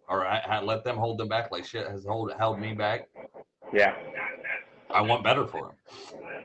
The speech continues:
Speaker 2: Yep.
Speaker 1: Um, why do you think we do things that we know we're not supposed to do, but keep, we, but keep doing them?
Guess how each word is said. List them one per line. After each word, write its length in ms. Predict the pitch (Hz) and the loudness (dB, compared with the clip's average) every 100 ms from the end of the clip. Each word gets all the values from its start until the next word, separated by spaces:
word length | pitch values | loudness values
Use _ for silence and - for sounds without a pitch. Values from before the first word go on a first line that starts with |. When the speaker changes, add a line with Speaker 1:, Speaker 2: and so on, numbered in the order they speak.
| - | -4
Speaker 2:
Yep. 460 | 113 120 - - - | 0 0 0 -12 -2
Speaker 1:
Um, 460 | 90 92 85 80 - - _ _ _ _ _ _ _ _ _ _ _ _ _ _ _ _ _ _ _ _ _ - | 2 4 2 -2 -14 -20 _ _ _ _ _ _ _ _ _ _ _ _ _ _ _ _ _ _ _ _ _ 8
why 140 | 139 | 10
do 60 | 190 | 10
you 60 | |
think 260 | 156 170 160 | 8 2 4
we 120 | 143 | 2
do 240 | 123 143 143 | 4 4 4
things 420 | 147 135 131 113 | 2 4 2 2
that 200 | 117 107 | 2 2
we 600 | 107 123 120 120 117 107 - 98 | 2 0 0 -2 -2 -6 -8 -2
know 380 | 117 143 131 | 6 8 10
we're 180 | 117 113 | 8 6
not 320 | 107 135 - | 8 8 6
supposed 440 | - 104 117 113 - | 2 -2 -2 -2 -4
to 60 | |
do, 480 | 92 101 98 98 101 - | -4 0 2 2 -2 -10
but 200 | 85 101 | -8 -6
keep, 280 | - 127 - | -2 -4 -4
we, 240 | 90 107 - 92 | -8 -8 -8 -8
but 220 | 92 101 | -6 -6
keep 260 | - 120 185 | -4 -6 -4
doing 260 | 107 76 | -4 -4
them? 140 | 69 | -12